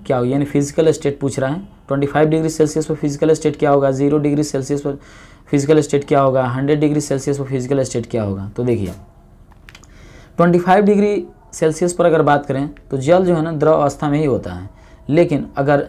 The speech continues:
ज़ीरो डिग्री सेल्सियस पर बात करें तो जल जो है ना ठोस यानी कि बर्फ अवस्था तथा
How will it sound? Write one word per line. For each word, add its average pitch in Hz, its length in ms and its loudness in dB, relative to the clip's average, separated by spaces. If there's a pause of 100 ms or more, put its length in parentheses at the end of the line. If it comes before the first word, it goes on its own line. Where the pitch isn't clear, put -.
ज़ीरो 151 260 4
डिग्री 190 220 4
सेल्सियस 165 360 -2
पर 165 120 0
बात 147 220 0
करें 131 200 -6 (440)
तो 165 100 0
जल 160 300 4
जो 170 120 0
है 156 60 0
ना 165 140 -4 (140)
ठोस 131 420 -2 (180)
यानी 143 320 0
कि 196 180 -2
बर्फ 127 480 0 (460)
अवस्था 147 420 -2 (120)
तथा 156 240 2